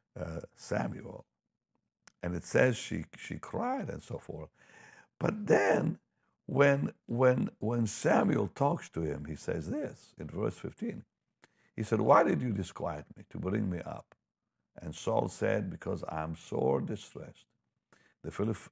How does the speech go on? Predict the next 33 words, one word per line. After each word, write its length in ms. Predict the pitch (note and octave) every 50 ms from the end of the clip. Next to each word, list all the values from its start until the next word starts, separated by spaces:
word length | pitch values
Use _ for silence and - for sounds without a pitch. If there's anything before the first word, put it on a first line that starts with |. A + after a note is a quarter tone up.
| _ -
the 220 | E2+ E2 E2 -
Philistines 600 | - - - G#2+ A2 G#2+ - - G2+ G2+ G2 E2
are 100 | E2+ E2
making 340 | E2 E2+ E2+ - - D2+ D#2+
war 220 | E2+ F2 F2 D#2
against 360 | D#2 D2 - G#2+ B2 A#2+ -
me. 100 | - G#2
God 240 | F#2+ - - F2 E2
has 140 | D#2 D2+ -
left 220 | G#2 A2+ A2 -
me, 220 | - - - A#2 - - _ _ _ _ _ _ _ _ _ _ _ _ _ -
and 160 | - D#2 -
ha-, 240 | D#2+ D#2+ F2+ F2+ - -
he 100 | - E2+
answers 320 | G2 G2+ G2 - - - C#2+
me 120 | D#2 D#2+
no 200 | E2 D2+ D2+ - -
more, 400 | - F#2 G2 F#2+ F#2+ G2 - - _ _ _ _ _ _ _ _ - - -
neither 260 | - F2 F2+ E2+ E2
by 180 | D2+ - D2 C#2+
prophets 520 | - - - A2 G#2+ F2+ - D#2+ - -
or 140 | - - D2
dreams. 600 | C#2+ C#2 F#2 G#2 G#2 G2 F#2 E2+ F2 F2 - - _ _ _ _ _ _ _ _ _ _ _ -
So 80 | -
now 240 | F2 F2+ F#2 F#2 F2
I 60 | E2+
want 180 | E2+ E2+ E2+ E2
to 60 | E2
know 120 | D#2+ D#2
what 200 | D2 D2 D2 -
you're 160 | - D#2+ D#2+ D#2
saying." 320 | - - - - - - - _ _ _ _ _ -
Wow. 280 | - - D#2+ - -